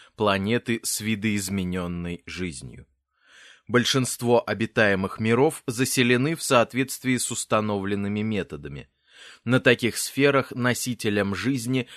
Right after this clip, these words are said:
позволены небольшие отклонения от их планов имплантации жизни.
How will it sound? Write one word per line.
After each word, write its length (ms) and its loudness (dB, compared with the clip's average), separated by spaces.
позволены 760 4
небольшие 680 2
отклонения 840 0
от 300 -6
их 180 -10
планов 560 2
имплантации 1040 -4
жизни. 560 -10